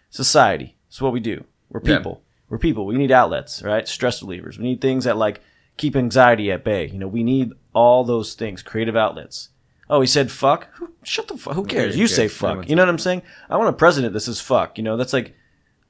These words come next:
Speaker 1: I want those things. But I also want somebody who's intelligent,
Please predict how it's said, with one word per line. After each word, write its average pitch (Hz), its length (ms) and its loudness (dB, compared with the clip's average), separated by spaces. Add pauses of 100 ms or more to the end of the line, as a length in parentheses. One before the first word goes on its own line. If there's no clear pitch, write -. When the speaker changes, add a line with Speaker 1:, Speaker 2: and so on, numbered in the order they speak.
Speaker 1:
I 170 100 4
want 180 260 0
those 104 220 -2
things. - 400 -10 (120)
But 123 120 2
I 127 60 10
also 151 300 6
want 123 400 2 (640)
somebody 127 400 0
who's 110 160 -2
intelligent, 127 680 0